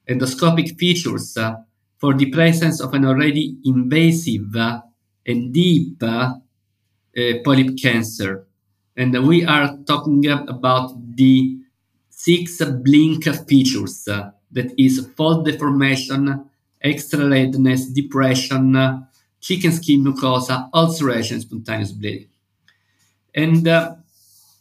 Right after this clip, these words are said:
David showed that, um, uh, by performing, uh,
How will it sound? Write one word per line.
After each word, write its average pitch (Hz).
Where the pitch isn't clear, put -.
David 143
showed 139
that, 135
um, 135
uh, 131
by 147
performing, 135
uh, 117